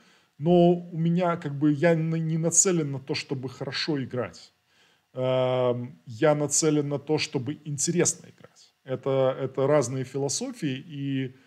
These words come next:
э, опять же, у всех свои цели. Есть, э, это насчёт этого книжки написано, насчёт всех этих игровых философий.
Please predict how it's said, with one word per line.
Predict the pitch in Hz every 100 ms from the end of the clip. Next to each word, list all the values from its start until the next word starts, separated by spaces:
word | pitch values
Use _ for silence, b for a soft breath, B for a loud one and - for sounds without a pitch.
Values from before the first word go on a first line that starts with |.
| b b b -
э, | 127 135 135 135 131 127 127 131
опять | 143 123 165
же, | 139 151
у |
всех | 143 - 165
свои | - 151 160
цели. | - 127 101
Есть, | 104 120 113 -
э, | 123 117 117
это | 113 120
насчёт | 123 120 - 156
этого | 170 170 147 131
книжки | 131 170 170 135
написано, | 110 - 101 - 95
насчёт | 101 101 -
всех | - 110 -
этих | - 113
игровых | 113 110 104
философий. | - 107 117 - -